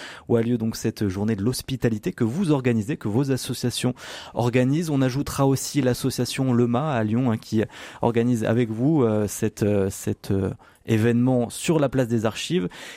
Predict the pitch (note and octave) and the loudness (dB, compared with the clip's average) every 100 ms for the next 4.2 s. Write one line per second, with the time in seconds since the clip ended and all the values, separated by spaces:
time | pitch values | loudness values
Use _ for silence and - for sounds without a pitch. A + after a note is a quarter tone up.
0 | - - D3+ C3+ G#2 - C3 C3 C#3 A#2+ | -8 -2 2 2 2 0 -2 0 0 0
1 | A#2+ B2 A#2+ A2+ B2 A2 G#2 B2 - - | 0 0 0 0 0 0 0 -2 -6 -6
2 | G#2+ G#2+ - A#2 G#2 - G#2+ G2+ - A2+ | -2 0 0 0 0 0 -2 -2 -2 -2
3 | A#2 G2+ A2 A2 A2 D3 - - D#3+ G2 | 0 -2 -4 -4 -2 -2 -4 -2 0 0
4 | E2+ | -6